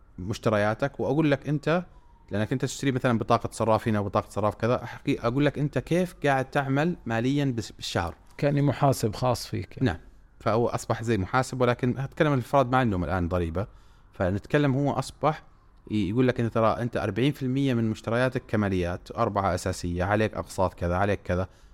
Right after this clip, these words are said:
Speaker 1: فأصبح هو، آه، آه، آه، يعني في، في، في اللي هو المنظم الشخصي أو، أو المساعد الشخصي في المالي أو مساعد
Speaker 2: مم.
Speaker 1: مالي شخصي. آه، هذا، آه، أنا زمان ما كنت أقدر، الآن أدخل وأنا أعطي السماحية عن طريق
Speaker 2: مم.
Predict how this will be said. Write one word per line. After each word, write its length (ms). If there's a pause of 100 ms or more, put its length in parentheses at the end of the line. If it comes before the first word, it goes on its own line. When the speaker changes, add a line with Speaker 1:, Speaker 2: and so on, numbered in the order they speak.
(100)
Speaker 1:
فأصبح 560
هو، 200
آه، 120 (120)
آه، 640
آه، 320 (180)
يعني 200
في، 160
في، 200
في 180 (260)
اللي 420
هو 280 (340)
المنظم 720
الشخصي 600 (100)
أو، 180
أو 160
المساعد 600
الشخصي 400
في 140
المالي 420
أو 80
مساعد 380
Speaker 2:
مم. 60
Speaker 1:
مالي 180 (100)
شخصي. 260 (1500)
آه، 460
هذا، 600
آه، 200
أنا 100
زمان 240
ما 220
كنت 260
أقدر، 260
الآن 140
أدخل 360
وأنا 140
أعطي 200
السماحية 540
عن 80
طريق 140
Speaker 2:
مم. 80